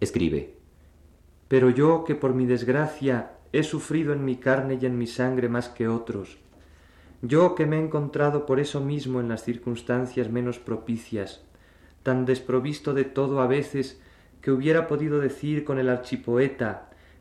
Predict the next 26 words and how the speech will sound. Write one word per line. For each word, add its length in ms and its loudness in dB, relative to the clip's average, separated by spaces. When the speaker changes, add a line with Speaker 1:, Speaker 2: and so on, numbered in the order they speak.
Speaker 2:
'Nil 360 0
possum 560 -2
scribere, 720 -4
nisi 340 -4
sum 340 -6
tocibo', 760 -6
y 120 0
en 100 4
efecto 460 0
casi 260 -2
nada 340 2
pude 200 -2
escribir 420 -2
entre 240 0
los 220 -4
años 340 -2
mil 140 -2
novecientos 580 -2
treinta 300 -2
y 80 -2
seis, 360 0
mil 160 0
novecientos 600 -2
cuarenta 400 -4
y 60 -4
seis, 480 -4